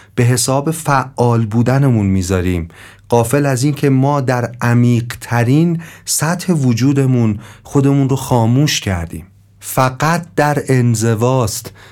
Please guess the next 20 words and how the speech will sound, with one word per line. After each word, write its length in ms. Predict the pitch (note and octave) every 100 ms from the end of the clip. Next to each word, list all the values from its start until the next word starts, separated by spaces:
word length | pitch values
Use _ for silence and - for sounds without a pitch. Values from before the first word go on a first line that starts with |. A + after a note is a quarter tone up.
| -
که 140 | - A2+
ما 200 | A#2 B2+
می‌تونیم 800 | A#2 B2+ D3+ - C3+ B2+ A#2 B2
اون 260 | C#3 B2
جوهر 600 | G#2+ A#2 A#2 A2+ G#2 C3 D3+
عمیق 520 | C#3 C3+ B2 A#2 A#2
درون 420 | G#2 G2+ G2+ G2+
رو 80 | G2
کشف 460 | - F#2+ F2+ -
کنیم. 300 | - E2+ - - D#3+
نکته 300 | D#3 G3+ G3
سومی 760 | - D3+ C#3 A#2 C#3+ E3+ D3
که 400 | A2+ G#2 G2 F#2+ F2+ - -
بعد 300 | A#2 B2 A#2+
از 340 | B2 A#2 - - - - - -
زندگی 600 | G2 G#2+ G#2 A2 G2+ B2
اندیشیده 840 | C3+ A#2 G2+ F#2+ - G2+ G2 F#2
و 160 | E2+ G2+ -
ارزش 520 | G#2+ G2 G2 C3 D#3
سکوت 640 | - A#2 G2 G#2 F#2+ -